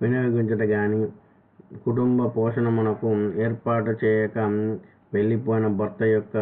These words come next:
ప్రవాస కాలమును వినియోగించుట గాని దోషము కాదు.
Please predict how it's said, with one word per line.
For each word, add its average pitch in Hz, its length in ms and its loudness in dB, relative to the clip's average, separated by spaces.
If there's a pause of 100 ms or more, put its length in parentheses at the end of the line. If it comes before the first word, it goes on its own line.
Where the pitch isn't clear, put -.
(640)
ప్రవాస 123 380 0
కాలమును 110 560 0
వినియోగించుట 107 520 0
గాని 101 440 0 (640)
దోషము 113 400 0
కాదు. 92 340 -2